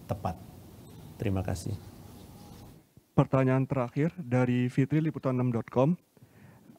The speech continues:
Speaker 2: Ada usulan dari pakar mengenai perubahan definisi vaksinasi covid sembilan belas lengkap menjadi tiga dosis. Bagaimana pandangan Satgas terhadap usulan tersebut? Kemudian, sudah sejauh mana update dari pemerintah mengenai pembahasan vaksinasi covid sembilan belas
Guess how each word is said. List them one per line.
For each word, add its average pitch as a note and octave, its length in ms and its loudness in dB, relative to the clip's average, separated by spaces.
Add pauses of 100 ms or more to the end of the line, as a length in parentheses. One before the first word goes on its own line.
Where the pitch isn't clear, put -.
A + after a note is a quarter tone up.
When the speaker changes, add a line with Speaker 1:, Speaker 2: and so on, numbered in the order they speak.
(160)
Speaker 2:
Ada C#3 240 4
usulan D#3+ 480 6
dari C3 240 6
pakar C#3+ 400 6
mengenai C3+ 400 6
perubahan C3+ 480 6
definisi C3 560 4
vaksinasi C3 640 2
covid C3+ 240 4
sembilan C3 320 2
belas B2 320 4 (160)
lengkap C#3 320 4
menjadi C3 560 6
tiga B2 320 2
dosis. A#2+ 320 -2 (480)
Bagaimana C3+ 480 6
pandangan C3+ 320 6
Satgas C3+ 400 2
terhadap C#3 400 2
usulan C#3 240 2
tersebut? B2+ 400 0 (480)
Kemudian, C3+ 560 6 (240)
sudah D3+ 240 6
sejauh C#3+ 320 6
mana C#3 400 4
update D3 400 2
dari C#3+ 240 4
pemerintah C#3 640 4
mengenai C3+ 400 2
pembahasan C3+ 560 2
vaksinasi C3 560 0
covid C3 320 0
sembilan B2+ 240 0
belas B2 320 0